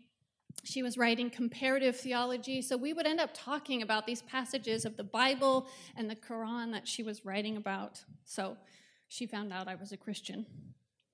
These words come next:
And as part of her study in Sweden, they went on a field trip to Rome,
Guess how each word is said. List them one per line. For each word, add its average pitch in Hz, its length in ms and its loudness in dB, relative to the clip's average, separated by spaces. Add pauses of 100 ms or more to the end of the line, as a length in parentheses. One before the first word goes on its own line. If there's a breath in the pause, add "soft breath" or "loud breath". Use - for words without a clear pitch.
(500)
And 262 100 6
as 262 100 6
part 370 260 6
of 415 100 4
her 359 160 6
study 269 600 8 (200 loud breath)
in 262 160 2
Sweden, 240 500 4
they 240 100 4
went 277 180 2
on 269 120 2
a 233 40 4
field 339 320 -2
trip 247 260 2
to 226 120 -2
Rome, 233 520 4